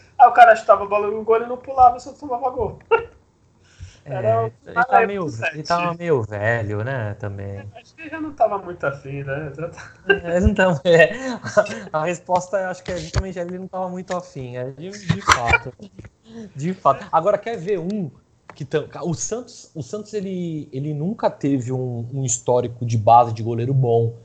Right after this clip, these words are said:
Speaker 2: né? Eu lembro que a gente comparava, comparava não, acho que tirando os quatro últimos anos aí,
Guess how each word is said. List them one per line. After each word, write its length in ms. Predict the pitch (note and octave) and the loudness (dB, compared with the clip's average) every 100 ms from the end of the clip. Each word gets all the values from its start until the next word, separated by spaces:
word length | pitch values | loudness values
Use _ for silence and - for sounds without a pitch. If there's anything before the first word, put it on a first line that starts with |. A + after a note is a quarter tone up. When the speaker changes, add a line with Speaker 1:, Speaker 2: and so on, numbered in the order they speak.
| _ _ | _ _
Speaker 2:
né? 300 | A2 G#2+ G#2+ - _ A#2 | -6 -4 -6 -10 _ -6
Eu 100 | A2+ | 0
lembro 380 | G#2+ B2 C#3 | 2 2 0
que 280 | C#3+ - D3+ | -2 -2 4
a 60 | C#3 | 4
gente 220 | C3 - | 4 -6
comparava, 680 | - D3+ C#3+ C#3+ D#3 E3 B2+ - | -6 4 6 8 6 2 -6 -12
comparava 520 | - D3+ F3 D4+ C4 | -10 -8 -6 -6 -6
não, 160 | E3 | -6
acho 180 | D#3 - | -8 -10
que 320 | - E3+ A#2 A#2 - _ _ _ _ - | -6 -2 -2 -4 -16 _ _ _ _ -4
tirando 480 | - D3+ C#3 F#3 G3+ | 2 4 4 4 2
os 480 | C3+ A2+ - - - | 0 0 -10 -18 -10
quatro 360 | - C3+ D#3+ C#3+ | 4 6 6 0
últimos 520 | C3+ C3+ C3 A#2+ A2 | -6 -6 -8 -6 -6
anos 340 | A#2 A#2 A2+ G#2 | -4 -4 -4 -4
aí, 400 | G#2 G#2+ E3+ | -4 -4 -6